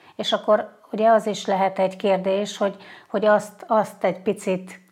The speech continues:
kiszálazni, megfogalmazni, hogy ho-, hogy, hogy kötődik ő, miért kötődik ő, hogy kötődik szakmailag,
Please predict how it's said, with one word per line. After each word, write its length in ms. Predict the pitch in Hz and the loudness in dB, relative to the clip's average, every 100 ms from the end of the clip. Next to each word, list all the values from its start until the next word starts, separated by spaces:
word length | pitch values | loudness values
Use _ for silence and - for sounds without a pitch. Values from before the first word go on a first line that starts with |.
| _ | _
kiszálazni, 920 | 214 - 196 185 175 165 156 160 160 | -8 -6 -4 -2 0 -2 -4 -4 -2
megfogalmazni, 1200 | 180 143 127 180 170 160 160 160 160 - 165 160 156 - - - | -2 -4 -2 0 4 2 2 -2 -4 -4 -4 -4 -8 -18 -18 -4
hogy 220 | 185 196 | -4 -2
ho-, 260 | - 247 202 | -2 -2 -2
hogy, 220 | 196 - | -8 -2
hogy 280 | 240 226 - | 0 0 -2
kötődik 600 | 170 - 160 156 156 - | -8 -4 -4 -4 -8 -4
ő, 200 | 160 175 | -4 -2
miért 460 | 202 214 180 175 | -2 0 0 -4
kötődik 580 | - 160 165 151 165 - 165 | -6 -6 -4 -4 -6 -8 -6
ő, 160 | 156 - - | -6 -8 -6
hogy 160 | 214 202 | -6 -2
kötődik 400 | 220 - 220 226 | -2 2 0 0
szakmailag, 880 | - 233 220 196 170 156 151 147 156 | -2 -2 -2 -2 -2 0 -2 -4 -10